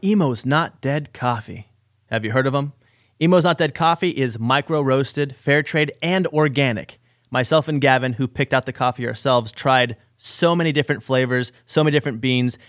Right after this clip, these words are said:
and these one won because they taste amazing. I'm a coffee snob, and you guys, I'm telling you, you gotta try it. Also, if you subscribe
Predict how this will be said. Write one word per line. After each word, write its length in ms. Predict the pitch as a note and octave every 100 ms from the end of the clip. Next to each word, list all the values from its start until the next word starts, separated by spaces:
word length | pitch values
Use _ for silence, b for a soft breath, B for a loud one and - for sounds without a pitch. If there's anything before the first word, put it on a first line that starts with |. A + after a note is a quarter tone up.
| b
and 220 | B2+ B2
these 200 | C3 C#3
one 240 | C3 C#3 C3
won 220 | A#2+ A#2
because 440 | A#2 A2+ A#2+ A2
they 160 | G#2+ B2
taste 440 | A#2 - A#2+ - _ _
amazing. 560 | A#2+ A#2+ G#2+ G2 E2+ E2+ b b b -
I'm 160 | B2
a 40 | C3
coffee 280 | C3 B2 A#2+
snob, 400 | B2+ A#2+ A#2+ A#2
and 100 | A#2
you 80 | A2+
guys, 200 | A#2+ A2
I'm 80 | G#2+
telling 260 | A#2+ A#2+ C3
you, 200 | C#3 C#3 -
you 100 | B2+
gotta 160 | B2 A2
try 240 | - F#2+
it. 140 | F2 _ b b b b -
Also, 400 | C#3+ E3 - F#3
if 180 | - B2+
you 60 | C3
subscribe 680 | A#2 - - E3+ E3+ E3